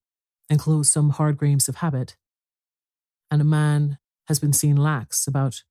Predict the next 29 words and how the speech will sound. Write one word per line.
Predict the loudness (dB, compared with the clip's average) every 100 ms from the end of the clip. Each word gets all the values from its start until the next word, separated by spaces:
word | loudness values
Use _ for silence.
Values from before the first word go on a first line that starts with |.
| _ _ _ _ _
all | 0 2
his | 2 2
own | 2 2
interests, | 2 -2 -6 -8 -8 -14 _ _
except | -6 -2 -2 -2
the |
retention | -4 -2 -2 -2
of | -4
his | -4
snuff-box, | -2 -2 -2 -6 -6 -8 -10 _ _ _ _ _
concerning | -4 0 2 2 2
which | 2 -2
he | -4
was | -2 -2 -4 -8 _ _ _ _
watchful, | -4 -4 -4 -6 -8 -10 _ _ _ _
suspicious, | -8 -4 -2 -2 -2 -8 -10 _ _ _ _ _
and | -4 -2
greedy | 0 -2 -4
of | -8
clutch. | -8 -8 -8 -12 -14 _ _ _ _ _ _ _ _ _ _ _
In | 2
Mister | 2 2
Brooke, | -2 -2 -4 -4
the | -2 -2
hereditary | 0 -2 -2 -4 -4
strain | -4 -2 0
of | 0 -4
Puritan | -4 -2 -2 -4
energy | -2 -2 -2 -8